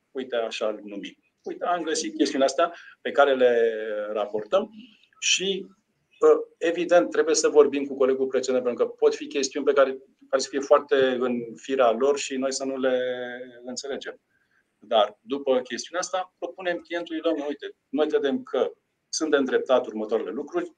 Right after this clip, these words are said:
soluțiile ar fi astea.” Dar, repet,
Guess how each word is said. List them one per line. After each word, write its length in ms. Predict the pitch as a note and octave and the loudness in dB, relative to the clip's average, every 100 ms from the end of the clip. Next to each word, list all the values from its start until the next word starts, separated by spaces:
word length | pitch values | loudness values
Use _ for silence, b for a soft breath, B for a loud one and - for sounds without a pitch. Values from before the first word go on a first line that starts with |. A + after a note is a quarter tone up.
| _ | _
soluțiile 440 | - E3 D#3+ D#3 | -6 -4 -2 2
ar 100 | D3+ | 2
fi 280 | D3 D3+ D3 - | 2 -8 -12 -6
astea.” 380 | A2+ F#2+ - - _ _ _ _ A2+ | -4 -4 -6 -16 _ _ _ _ -4
Dar, 320 | A#2 C#3 C3+ C3+ | 4 4 2 -4
repet, 580 | B2 B2+ C3 C3 D3 | 0 2 2 6 4